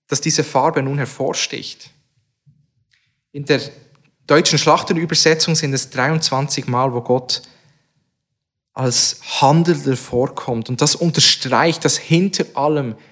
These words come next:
die gnädige und gütige Hand Gottes steht.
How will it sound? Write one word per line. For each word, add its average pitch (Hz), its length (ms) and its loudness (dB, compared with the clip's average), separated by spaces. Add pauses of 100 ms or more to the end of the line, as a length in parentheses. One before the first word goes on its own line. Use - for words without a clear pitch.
(540)
die 135 80 -10
gnädige 180 580 -2
und 151 160 -10
gütige 147 500 -10
Hand 120 460 -12 (380)
Gottes - 840 -6 (340)
steht. - 720 -4